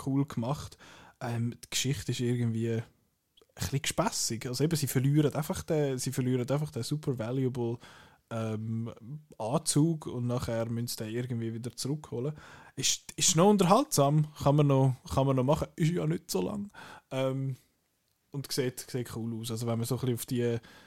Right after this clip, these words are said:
auf die achtziger Anime-Dings, wenn man da ein bisschen etwas damit kann anfangen, dann kann man Metal Skin Panic Doppelpunkt Maddox null eins schauen.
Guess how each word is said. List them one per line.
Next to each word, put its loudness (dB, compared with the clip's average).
auf -12
die -2
achtziger -6
Anime-Dings, -4
wenn -8
man -8
da -10
ein -8
bisschen -10
etwas -12
damit -10
kann -8
anfangen, -6
dann -10
kann -6
man -8
Metal -2
Skin 0
Panic -4
Doppelpunkt -6
Maddox -6
null -6
eins -12
schauen. -14